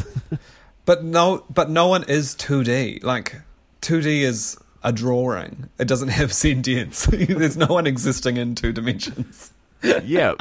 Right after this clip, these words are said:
Speaker 2: well, that's what people say about three D. They're like, "Three D is just life. They can't see beyond four dimensions."
Speaker 1: Oh, this is, this is absolutely not the podcast to be discussing this sort of stuff.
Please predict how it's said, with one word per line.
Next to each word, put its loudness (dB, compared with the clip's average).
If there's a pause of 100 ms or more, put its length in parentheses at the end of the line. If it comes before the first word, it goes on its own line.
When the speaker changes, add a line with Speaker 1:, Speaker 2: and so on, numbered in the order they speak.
(160)
Speaker 2:
well, 6
that's 2
what 4
people 2
say 6
about 4
three 2
D. 4
They're 4
like, 2
"Three 2
D 6
is 2
just 0
life. -2
They 2
can't -2
see -8
beyond 2
four 0
dimensions." -2 (960)
Speaker 1:
Oh, 2 (1040)
this 4
is, -2 (300)
this 4
is -4
absolutely 4
not 0
the 0
podcast 0
to -6
be -2
discussing -4
this 4
sort 4
of -2
stuff. 0